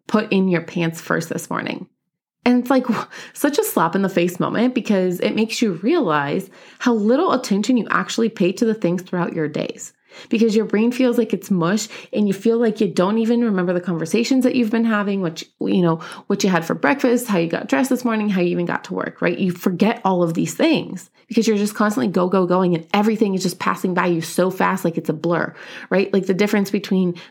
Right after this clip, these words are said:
driving slow in a twenty-five mile an hour zone and, like, being on a train or a roller coaster, maybe if you haven't been on a train, maybe on a roller coaster where you're going so fast that you can't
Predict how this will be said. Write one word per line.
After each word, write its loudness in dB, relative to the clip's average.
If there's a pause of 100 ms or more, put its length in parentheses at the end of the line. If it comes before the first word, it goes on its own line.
driving 2
slow 2
in 4
a 2
twenty-five 0
mile 0
an 0
hour 0
zone 0
and, -2
like, -4 (280)
being 2
on 2 (320)
a 2
train 0
or 0 (520)
a 0
roller 2
coaster, 0
maybe 0
if -4
you 2
haven't -2
been -4
on -4
a -8
train, -2
maybe 0
on 2
a -2
roller 2
coaster -2 (120)
where 0
you're 2
going 2
so 0
fast 0
that 0
you -4
can't 0